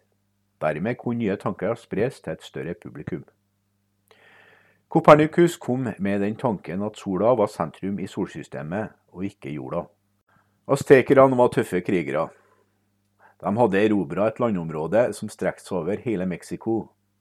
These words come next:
og herre riket var på høyden på femtenhundretallet.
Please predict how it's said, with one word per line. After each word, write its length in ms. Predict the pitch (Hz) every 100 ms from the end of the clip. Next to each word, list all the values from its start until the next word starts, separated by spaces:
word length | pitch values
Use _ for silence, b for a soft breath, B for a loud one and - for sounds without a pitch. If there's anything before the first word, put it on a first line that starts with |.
| b b b b -
og 100 | 131
herre 240 | 127 127 151
riket 340 | 117 - 101
var 140 | 101 101
på 120 | 113
høyden 340 | 120 95 73 71
på 140 | 107 110 107 -
femtenhundretallet. 840 | - 104 85 76 76 76 90 90